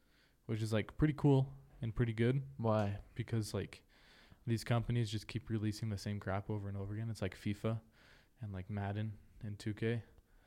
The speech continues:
Speaker 1: It's all the, just the same games.
Speaker 2: Oh, yeah. I don't get why people buy the new two K every year. It just doesn't make sense to me.
Speaker 1: It doesn't make sense, but they do. And
Speaker 2: It's
Speaker 1: the
Speaker 2: the
Speaker 1: big
Speaker 2: same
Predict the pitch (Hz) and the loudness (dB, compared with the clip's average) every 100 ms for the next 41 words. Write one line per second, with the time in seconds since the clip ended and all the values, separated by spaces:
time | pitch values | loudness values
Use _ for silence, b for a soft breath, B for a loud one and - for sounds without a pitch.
0 | b b b b 113 113 110 110 107 110 | b b b b -6 -2 0 0 -2 -4
1 | - 104 107 104 101 104 120 - - 135 | -4 -2 -2 -2 -2 -2 -4 -4 6 8
2 | 123 117 113 110 104 104 107 - _ _ | 10 8 6 2 0 0 -2 -8 _ _
3 | _ _ - 165 156 143 135 117 110 127 | _ _ -4 0 2 0 2 0 2 2
4 | 135 123 120 117 113 113 127 - - 131 | 2 2 2 2 2 2 0 0 -6 -8
5 | 127 113 113 104 104 101 107 110 110 B | -6 -4 -4 -4 0 0 0 -4 -8 B
6 | B B - 113 113 98 - - 113 107 | B B -10 -6 -4 -6 -12 -8 -2 0
7 | 104 101 - 104 - 110 101 101 120 139 | 0 -2 -2 -4 -4 -2 -2 0 0 0
8 | 131 139 135 127 - 104 117 147 104 101 | 2 0 0 -2 -2 -2 2 2 2 0
9 | - - - 117 113 110 110 104 - 104 | -10 -20 -14 -6 -4 -4 -4 -4 -4 -2